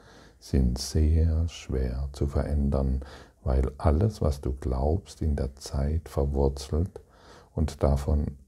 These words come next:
abhängig ist, dass du diese neuen Vorstellungen von ihr nicht lernst. Doch gerade deshalb brauchst du neue Vorstellungen von der Zeit.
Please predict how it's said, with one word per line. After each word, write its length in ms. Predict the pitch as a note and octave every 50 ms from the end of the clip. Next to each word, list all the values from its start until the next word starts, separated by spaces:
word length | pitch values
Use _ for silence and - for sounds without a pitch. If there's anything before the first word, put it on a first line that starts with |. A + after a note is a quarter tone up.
| - _ -
abhängig 680 | - A2 G#2+ - - - D#2+ C2+ C2 B1+ C2+ C#2 - -
ist, 400 | - F2 - - - - - -
dass 340 | - E2+ D#2 D#2 D2+ C#2+ C#2+
du 120 | - - D2
diese 680 | C#2+ D2 C#2+ C#2 C#2+ C#2+ C#2 C#2 D2+ D2 C#2 C#2 C#2 C#2+
neuen 400 | D#2+ D2 C#2 C2+ C2+ C2+ C2+ C2+
Vorstellungen 880 | C2 - - C2 C2+ C#2 C#2 C#2 - - D2 D2+ D#2 D#2 D#2+ D#2 D2 C#2+
von 200 | - D2+ - -
ihr 320 | D#2 D2+ D2 D2 D2 D2 - - -
nicht 760 | C#2+ C#2 C#2 D2 E2 D#2 C#2+ - - - - - - - -
lernst. 600 | A1+ A#1 B1+ B1+ B1 B1 C2 - - - - _ _ - - _ _ _ _ _ _ _ _ _ _ - _ _ - - - - - - - - - - _ _ _ -
Doch 200 | - E2+ - -
gerade 440 | - F2+ D#2+ E2 D2+ D2+ E2 E2 D2+
deshalb 840 | - - - F2+ F2 E2 - - - - - D#2 D#2+ D#2 - - -
brauchst 540 | - - C#2+ C2 C2+ D2 D2+ - - - -
du 100 | D#2 D2+
neue 540 | D2 C#2+ C#2 C#2 C2+ C#2 C#2+ C#2+ C#2+ C#2+ C#2+
Vorstellungen 880 | C#2 - - E2+ E2 G#2 G#2 - - - D2 C#2+ D2 C#2+ C#2+ C#2 C#2 C#2
von 240 | C#2 - C#2 C#2 C#2
der 180 | C#2 C#2 C#2
Zeit. 500 | - - - - C2+ D#2+ D#2+ - - -